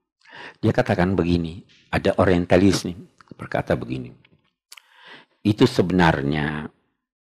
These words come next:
Nabi Muhammad itu sakit-sakitan. Wajar dia sakit-sakitan. Ayahnya meninggal muda karena punya penyakit kronis.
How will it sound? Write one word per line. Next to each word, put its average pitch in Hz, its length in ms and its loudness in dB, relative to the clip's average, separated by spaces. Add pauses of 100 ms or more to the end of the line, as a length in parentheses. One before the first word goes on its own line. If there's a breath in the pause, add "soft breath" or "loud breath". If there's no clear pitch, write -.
(720)
Nabi 104 220 4
Muhammad 120 560 2
itu - 180 0
sakit-sakitan. - 880 -6 (1500 loud breath)
Wajar 101 480 4
dia 80 160 4
sakit-sakitan. 85 880 -4 (400 loud breath)
Ayahnya 120 560 4
meninggal 110 560 4
muda 113 400 2
karena 101 240 2
punya 110 240 4
penyakit 104 400 -2
kronis. 78 640 -4